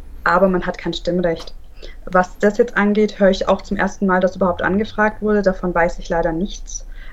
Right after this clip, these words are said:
Ähm, was ich mir vorstellen könnte zurzeit, weil, weil ich das selber bei den jungen Liberalen einfach habe,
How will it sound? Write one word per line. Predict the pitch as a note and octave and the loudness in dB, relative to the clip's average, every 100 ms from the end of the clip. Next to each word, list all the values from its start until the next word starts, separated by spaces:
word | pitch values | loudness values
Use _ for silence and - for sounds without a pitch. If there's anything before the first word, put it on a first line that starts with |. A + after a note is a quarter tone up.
| - | -4
Ähm, | F3+ F3+ F3+ F3+ F#3 - - | 2 2 4 2 -2 -6 -4
was | F3+ F#3+ | 0 0
ich | G3+ G3+ | 0 2
mir | G3 | 2
vorstellen | - G3 G3 G3 F#3 | 4 2 4 0 0
könnte | F#3 F#3+ G3 G#3+ G#3 | 0 2 2 2 -2
zurzeit, | - G3+ - F#3 F#3 | -4 -6 0 2 4
weil, | F#3 F3 F3+ - - - - - - | 4 6 6 2 -6 -12 -12 -12 0
weil | E3+ | 2
ich | F#3 | 2
das | G3 - | -2 0
selber | F#3 F#3 | 2 4
bei | F#3 F3 | 2 2
den | F#3 | 0
jungen | G3 G3 | 2 2
Liberalen | F#3+ F#3+ E3+ E3 F#3 G3 | 2 2 0 2 2 2
einfach | - F3 - F#3 | 0 -2 -2 -6
habe, | E3 E3+ F3+ G3 G3+ | -2 0 4 4 4